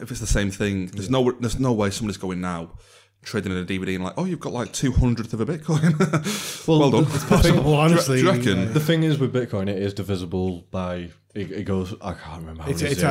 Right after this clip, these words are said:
Speaker 3: zeros.
Speaker 2: high
Speaker 3: It's
Speaker 2: decimal.
Speaker 3: zero point zero zero zero, so
Speaker 1: Really?
Speaker 3: one.
Speaker 1: Oh, right,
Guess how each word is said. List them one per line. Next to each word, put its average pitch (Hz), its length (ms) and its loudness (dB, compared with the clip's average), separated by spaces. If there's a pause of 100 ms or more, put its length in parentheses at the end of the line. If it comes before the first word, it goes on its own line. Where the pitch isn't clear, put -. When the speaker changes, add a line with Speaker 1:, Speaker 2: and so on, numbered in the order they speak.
Speaker 3:
zeros. - 120 -2
Speaker 2:
high 127 180 0
Speaker 3:
It's 113 100 0
Speaker 2:
decimal. 113 240 -4 (100)
Speaker 3:
zero 101 160 2
point 98 160 -4
zero 82 220 -10
zero 80 160 -14
zero, 80 340 -12
so 82 160 -6
Speaker 1:
Really? 98 360 0
Speaker 3:
one. 85 100 -2
Speaker 1:
Oh, 87 420 -6
right, 92 80 -6